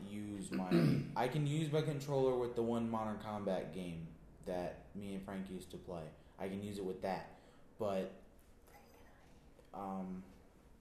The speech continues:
you can't, um, I think you, you can now use it with Minecraft because of Minecraft Windows ten Edition. That's when they implemented the controller support.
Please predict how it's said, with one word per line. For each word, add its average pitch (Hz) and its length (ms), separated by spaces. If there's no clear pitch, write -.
you 107 100
can't, 117 360
um, 107 60
I 104 60
think 139 280
you, 170 120
you 147 120
can 147 280
now 156 320
use 131 260
it 123 320
with 117 560
Minecraft 110 560
because 113 340
of 104 260
Minecraft 104 380
Windows 98 300
ten 113 180
Edition. 92 400
That's 113 240
when 113 140
they 104 200
implemented 95 600
the 90 280
controller 98 400
support. 82 380